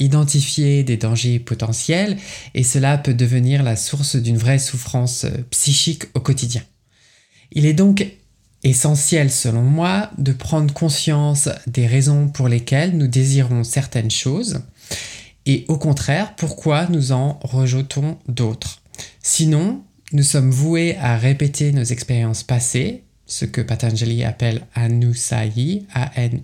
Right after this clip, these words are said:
U S A Y I.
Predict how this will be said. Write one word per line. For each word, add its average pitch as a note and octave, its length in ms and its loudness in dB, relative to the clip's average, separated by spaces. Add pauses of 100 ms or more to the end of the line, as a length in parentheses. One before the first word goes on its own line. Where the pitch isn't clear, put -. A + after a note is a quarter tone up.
U B2 280 -4 (320)
S A#2+ 320 -2 (100)
A A#2+ 260 -2 (120)
Y A#2+ 460 -8 (100)
I. E3+ 200 -4